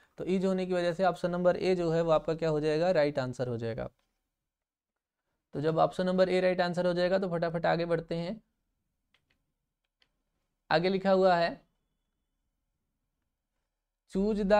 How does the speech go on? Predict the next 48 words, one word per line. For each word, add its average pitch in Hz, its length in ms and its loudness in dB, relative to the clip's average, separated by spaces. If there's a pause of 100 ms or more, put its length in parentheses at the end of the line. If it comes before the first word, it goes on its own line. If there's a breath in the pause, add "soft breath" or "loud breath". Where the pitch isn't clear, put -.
correct 202 440 0
verb 185 280 4 (120)
from 185 460 0
the 185 120 4 (440)
complete 180 540 -4
sentences। 160 720 -4
तो 156 80 -4
हमें 185 200 0
करेक्ट 190 380 -2
चुनना 190 380 -2
है 185 160 -2 (440)
टेन 202 240 4
डॉलर्स। 170 520 4 (300)
अब 156 220 0
डॉलर्स 190 440 8
देखते 190 420 2
ही 214 140 2
आपके 190 260 4
दिमाग 190 260 0
में 190 120 0
यहाँ 185 120 0
पर 185 140 0
क्या 185 180 4
घूमेगा, 180 400 4
डॉलर्स 175 420 6
में 175 120 0
एस 180 120 -2
लगा 180 240 0
है 202 140 0
या 226 60 -2
प्लूरल 165 420 0
होगा। 127 260 -2 (280 soft breath)
पर 175 100 0
ध्यान 196 300 0
रखना 185 220 0
ये 185 160 0
कार्डिनल 185 460 2
नंबर 185 220 2
वगैरह 175 260 0
में 180 100 -4
आता 165 260 -2
है, 190 80 0
तो 202 100 -2
जब 185 240 -2
टेन 185 180 2
डॉलर्स 180 360 4
आ 165 100 4
जाए 180 280 2